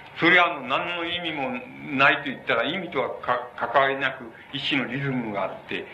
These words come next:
それ、それがもう停滞せずに流れていく。だから、一旦そこに入り込むと、スーッと、終わりまでスーッと流れに沿って、あの、こう読み終わってし、まあ、あんま気持ちがいいと言いますか、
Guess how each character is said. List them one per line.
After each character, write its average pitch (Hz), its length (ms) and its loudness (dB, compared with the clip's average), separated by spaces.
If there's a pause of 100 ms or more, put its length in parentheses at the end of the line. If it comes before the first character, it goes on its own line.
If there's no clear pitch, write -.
(140)
そ 160 100 2
れ、 139 380 0
そ 156 80 2
れ 143 80 6
が 127 140 4
も 120 100 -4
う - 40 -10
停 147 280 2
滞 156 480 2 (140)
せ 156 80 2
ず 143 80 -2
に 127 120 -4
流 104 40 -6
れ 135 320 4
て 120 80 -8
い 107 40 -12
く。 - 40 -16 (380)
だ 113 80 0
か 127 60 4
ら、 117 140 6 (320)
一 143 180 -6
旦 190 260 4
そ - 80 -16
こ 175 60 -6
に 151 100 -4
入 151 180 2
り 147 60 -4
込 156 120 -8
む 135 80 -10
と、 - 100 -14
ス - 120 -14
ー 147 100 -6
ッ - 40 -8 (160)
と、 - 180 -2 (340)
終 117 60 0
わ 131 100 8
り 135 60 2
ま 120 100 -2
で 113 80 -8 (100)
ス - 60 -10
ー 139 240 -4
ッ - 20 -16
と 127 60 -10
流 117 80 -2
れ 117 640 0
に 104 100 -10
沿 120 60 -6
っ - 20 -10
て、 - 340 -2 (160)
あ 95 60 -6
の、 98 320 -4 (480)
こ 107 100 2
う - 40 2
読 110 160 2
み 135 120 2
終 127 60 0
わ 117 260 2 (220)
っ - 40 -20
て 110 140 -8
し、 110 600 -12
ま 107 80 2
あ、 104 140 4
あ - 20 0
ん 120 80 -2
ま 113 80 -4
気 - 160 0
持 127 140 2
ち 135 120 -2
が 127 100 4
い 123 120 -2
い - 20 -6
と - 60 -14 (160)
言 98 80 -10
い - 20 -4
ま - 80 -4
す - 80 -12
か、 92 260 0